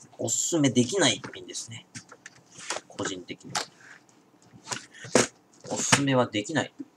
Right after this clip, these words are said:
これは。マジで。うん。でも味としては美味しいですよ。味は。味はね。あのー、先ほど食った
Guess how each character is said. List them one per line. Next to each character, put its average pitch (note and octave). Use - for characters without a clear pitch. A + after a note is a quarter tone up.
こ -
れ F#2
は。 D#2+
マ -
ジ -
で。 -
う A2+
ん。 G2
で E3
も G#2+
味 D3
と A#3+
し -
て -
は F#3+
美 G#2+
味 G#2+
し -
い A2+
で -
す -
よ。 -
味 G2
は。 G2+
味 G2+
は C#3
ね。 C3+
あ G#2
の G#2
ー、 G2
先 A#2+
ほ C3+
ど A#2+
食 -
っ -
た -